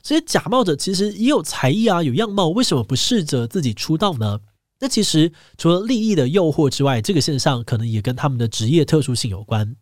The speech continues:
大部分的山寨名人在进入这个行业之前，都跟普通的民众一样，只是一个小人物，做着一些不太会被注意到、相对低调的工作。但是当他们开始山寨名人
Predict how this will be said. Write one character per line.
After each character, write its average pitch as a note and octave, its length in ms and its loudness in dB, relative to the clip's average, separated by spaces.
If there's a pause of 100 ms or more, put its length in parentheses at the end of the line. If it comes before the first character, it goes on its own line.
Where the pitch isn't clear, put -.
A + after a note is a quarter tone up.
(440)
大 C#3 120 2
部 C#3+ 60 4
分 C#3+ 160 2
的 A#2+ 100 2
山 D3 140 2
寨 E3 140 2
名 C3 160 0
人 A#2+ 160 2
在 F3 100 2
进 A#3+ 180 0
入 A3 140 2
这 C4+ 100 2
个 A3 60 4
行 C#3 180 0
业 D#3 80 2
之 C#3+ 140 0
前， A2 300 -2
都 B2+ 160 0
跟 C#3 180 0
普 A#2 220 -4
通 C3+ 120 -2
的 D3 80 -2
民 G#2+ 160 -4
众 C#3+ 220 0
一 A2+ 60 0
样， C3 240 2
只 A2+ 100 -6
是 B2+ 160 0
一 A#2+ 40 2
个 A#2+ 100 2
小 G#2 160 0
人 G2+ 180 -2
物， D#3 260 4 (240)
做 C4 140 2
着 F3 160 0
一 G3 80 -4
些 E3+ 180 2
不 C3+ 160 -6
太 C#3+ 160 0
会 D3 120 4
被 C#3 100 2
注 G#3 180 0
意 E3 120 0
到、 D3+ 240 2
相 A#2 180 -2
对 A#2 100 -2
低 G#2+ 200 -6
调 G#2+ 140 0
的 F#2+ 60 -4
工 G#2 200 -6
作。 A#2 280 0 (380)
但 C3+ 160 -2
是 B2+ 180 -2
当 C3+ 260 -4
他 E3 200 -2
们 B2+ 180 0
开 F3 240 0
始 G3 280 0
山 F3+ 200 0
寨 G3+ 100 2
名 C#3 220 -2
人 D#3 220 4